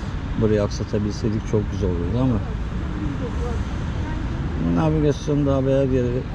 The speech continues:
arabamda var işte. Hep yanlış yere götürüyor. Vallahi billahi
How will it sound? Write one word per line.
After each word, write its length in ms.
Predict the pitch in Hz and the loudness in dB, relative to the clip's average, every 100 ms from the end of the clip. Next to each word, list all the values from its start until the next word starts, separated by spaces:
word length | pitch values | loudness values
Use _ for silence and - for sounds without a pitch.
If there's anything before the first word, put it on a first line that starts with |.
| 135 | 2
arabamda 520 | 131 127 127 131 127 | 2 4 2 2 2
var 100 | 123 | 2
işte. 260 | 113 - 113 - - - - - - - - - - - - | 0 -2 -2 -2 -4 -4 -4 -4 -2 -2 -2 -2 -2 -2 0
Hep 200 | 127 110 | 0 2
yanlış 360 | 120 113 113 - | 2 2 0 0
yere 160 | 107 | 2
götürüyor. 380 | 107 101 - 98 | 2 0 0 2
Vallahi 480 | 107 104 101 98 98 | 2 2 2 2 0
billahi 340 | 98 98 98 | 0 0 0